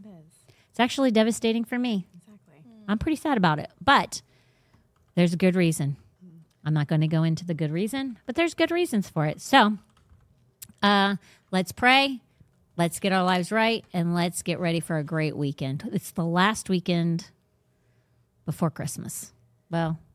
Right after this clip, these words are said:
Speaker 2: I guess it's one more weekend
Speaker 1: Yeah.
Speaker 2: 'cause the twenty-fourth is Sunday, if you get technical.
Speaker 1: If you're
Speaker 2: But
Speaker 1: gonna
Speaker 2: that weekend's pretty much gone.
Speaker 1: Yeah, it is.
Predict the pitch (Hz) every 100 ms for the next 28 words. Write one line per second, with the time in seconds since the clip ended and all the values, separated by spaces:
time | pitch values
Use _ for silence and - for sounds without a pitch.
0 | - 175 180 - - 160 143 135 127 123
1 | 123 147 143 160 151 151 160 147 165 143
2 | - 139 143 127 - 165 - 156 165 -
3 | 151 - 143 - 151 - 180 - 175 170
4 | 180 214 175 151 143 - 151 135 - -
5 | 113 - - 104 - _ _ 160 120 -
6 | -